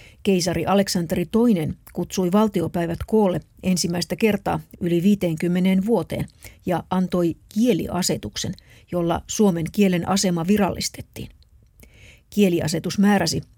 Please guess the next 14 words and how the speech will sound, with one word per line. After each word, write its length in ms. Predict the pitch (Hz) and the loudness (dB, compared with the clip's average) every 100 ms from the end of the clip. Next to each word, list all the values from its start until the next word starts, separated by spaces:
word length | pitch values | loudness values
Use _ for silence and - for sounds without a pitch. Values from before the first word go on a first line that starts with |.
| 202 | -8
että 300 | - 185 - | -4 -4 -2
virastoihin 680 | 196 202 185 - 165 160 175 | 0 2 0 -2 -6 -4 -2
ja 160 | 175 - - | -2 -4 0
tuomioistuimiin 960 | 214 208 175 - 165 - 175 170 175 160 - - | 2 4 2 0 -4 -4 -4 -2 -2 -6 -10 -8
sai 360 | - 180 165 - | -2 0 0 0
siitä 340 | - 180 175 | 0 2 2
lähin 280 | 185 196 180 | 2 2 4
jättää 400 | 208 202 - 170 - | 2 0 -4 -4 -2
asiakirjoja 880 | 208 240 170 202 202 185 165 214 - - - | -2 0 -2 -2 -2 -2 -2 -4 -8 -12 -18
suomeksi. 640 | - 196 185 220 208 - - - - _ _ _ _ _ _ - _ _ _ _ _ - | -6 -2 -2 -2 -6 -8 -8 -20 -20 _ _ _ _ _ _ -20 _ _ _ _ _ -10
Saavutus 520 | - 233 165 165 180 | 0 2 2 0 2
oli 200 | 196 208 | 4 4
hyvä, 280 | 247 - - _ - - - | 2 -2 -6 _ -20 -20 -8
mutta 360 | 185 170 175 | -4 -2 -4